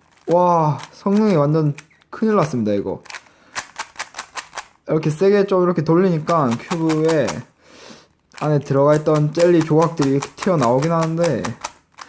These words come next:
와, 근데 이거 되게 재밌는 경험이다. 재밌긴 진짜 재밌는 경험인데, 여러분. 어, 여러분들께 굳이,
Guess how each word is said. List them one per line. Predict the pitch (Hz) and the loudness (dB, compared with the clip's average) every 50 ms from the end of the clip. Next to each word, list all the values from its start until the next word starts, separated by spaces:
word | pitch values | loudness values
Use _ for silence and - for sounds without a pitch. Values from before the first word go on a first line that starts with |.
| - - - _ _ - | -20 -20 -20 _ _ -6
와, | - 147 165 | 0 2 2
근데 | 175 175 180 | 4 4 4
이거 | 175 180 175 | 4 4 2
되게 | 151 160 160 160 151 | 2 2 2 2 0
재밌는 | 156 - 139 135 143 160 175 196 208 | 0 0 0 2 4 4 4 4 2
경험이다. | 220 240 233 226 196 139 113 101 98 98 101 101 98 87 73 - - - - - - - - - - - - - - - - - - - - - - - - - - - - - - - - - _ - - - - _ - - - - _ _ - - - _ _ - - | 4 4 4 2 2 2 0 0 -2 -4 -4 -6 -6 -6 -8 -10 -10 -12 -16 -18 -18 -16 -14 -16 -16 -16 -14 -16 -16 -16 -12 -12 -12 -12 -12 -14 -16 -16 -14 -12 -16 -16 -16 -14 -18 -18 -18 -18 _ -16 -16 -16 -16 _ -18 -18 -18 -18 _ _ -18 -18 -18 _ _ -16 -10
재밌긴 | - - 151 156 175 190 233 277 214 160 | -2 2 2 2 4 2 2 2 2 2
진짜 | - - 180 180 170 | 2 2 2 2 2
재밌는 | 170 156 139 143 151 156 160 160 | 2 2 2 2 2 2 2 2
경험인데, | 180 190 190 175 160 139 131 127 123 143 135 | 2 2 2 2 2 2 0 2 2 2 4
여러분. | 120 117 120 127 143 - - 170 160 120 110 - - - - - - - - - - - - - - - - - _ _ _ - _ _ _ _ _ _ - - | 4 2 2 0 -2 -2 0 0 0 0 -2 -6 -12 -18 -20 -18 -18 -16 -16 -16 -18 -20 -20 -20 -20 -20 -20 -20 _ _ _ -20 _ _ _ _ _ _ -12 -6
어, | 120 131 131 127 127 | -4 0 2 4 4
여러분들께 | 131 139 135 151 156 165 160 160 151 143 | 4 4 4 2 2 0 0 0 0 -2
굳이, | 143 - - 151 156 160 160 160 156 151 151 147 147 143 | -2 -4 -8 -6 -4 2 4 4 6 6 6 4 4 2